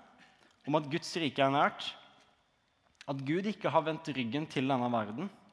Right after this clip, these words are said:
men ved Jesus ble han en av oss, og ved sin død og oppstandelse har han forsonet verden med seg selv, slik at hver den som tror på han, ikke skal gå fortapt, men ha evig liv.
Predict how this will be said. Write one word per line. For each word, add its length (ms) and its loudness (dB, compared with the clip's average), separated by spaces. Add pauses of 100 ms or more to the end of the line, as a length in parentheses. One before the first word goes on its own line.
(1600)
men 160 0
ved 160 0
Jesus 560 -2
ble 240 0
han 140 0 (180)
en 300 -4
av 100 -2
oss, 140 -6 (1400)
og 140 -6
ved 100 -4
sin 200 0
død 280 0
og 60 -4
oppstandelse 840 -4
har 480 -16
han 160 0
forsonet 600 -4
verden 360 4
med 160 -2
seg 140 -6
selv, 320 0 (1000)
slik 200 -2
at 120 -2
hver 280 6
den 120 -2
som 160 -8
tror 240 -6
på 140 -2
han, 100 -6 (480)
ikke 220 -14
skal 160 -8
gå 100 -6
fortapt, 400 -4
men 160 -6
ha 80 -4
evig 240 -8
liv. 140 -14